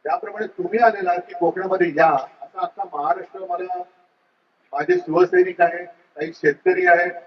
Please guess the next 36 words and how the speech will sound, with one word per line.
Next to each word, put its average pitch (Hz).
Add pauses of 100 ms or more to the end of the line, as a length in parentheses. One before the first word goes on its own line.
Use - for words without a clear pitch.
(380)
सर्व 262
स्तरातले, 214
की -
"साहेब, 226
आम्ही 226
फसवलो 190
गेलो, -
आम्ही -
फसलो, 226 (800)
आम्हाला 226
फसवलं 247
गेलं." - (920)
ज्या 147
ज्या 196
काही 220
थापा 185
मारल्या 190
त्या 202
आता 190
सगळेजण 196 (240)
हात -
वर 202
करून 196
मोकळे 170
झालेले 131
आहेत. 139 (680)
आणि -
आता 160
खरी 214
आपली 196
शिवसेनेची 180
गरज 170
या 165
राज्यातल्या 156
जनतेला 127
आहे. -